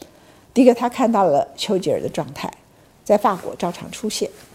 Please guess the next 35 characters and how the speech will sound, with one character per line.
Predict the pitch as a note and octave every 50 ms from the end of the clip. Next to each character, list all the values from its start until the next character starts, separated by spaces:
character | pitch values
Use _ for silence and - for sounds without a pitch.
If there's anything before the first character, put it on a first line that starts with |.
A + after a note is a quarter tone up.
| - - - _ _ _ _ _ _ _ _ _ _ _ _ _ _
因 | - G3+
为 | G3
法 | G3+ A#3 G#3 F#3
国 | F3+ D#3+ C3+ C#3+
也 | D3 C3 C3+ B2+
经 | - - F3+ F3+ G3
过 | - F3+ E3 C#3 A#2+ G#2 - - - - _ _ _ _ -
当 | - F#3+ G3+ G3
时 | - -
二 | - -
次 | E3+ - - G3
世 | -
界 | F3 E3
大 | - E3+ D3
战， | A#2+ G#3
虽 | - - D4
然 | C#4+ C#4
没 | B3+ B3+ C4+
有 | A3 F#3
摧 | - - - A#3 A3
毁 | G3+ - -
他 | - - F#3 G3 F#3 F3
很 | D3+ D#3
多 | A2+ - C#3+ D3+
的 | D3 C#3
农 | A2 A#2 D3 E3
业， | D#3 F3
可 | F3
是 | F3+
他 | G3+ G3 G3
经 | - - G#3 G3
济 | F3+ - E3+
也 | C3 -
没 | - D#3
有 | D#3 A#2 -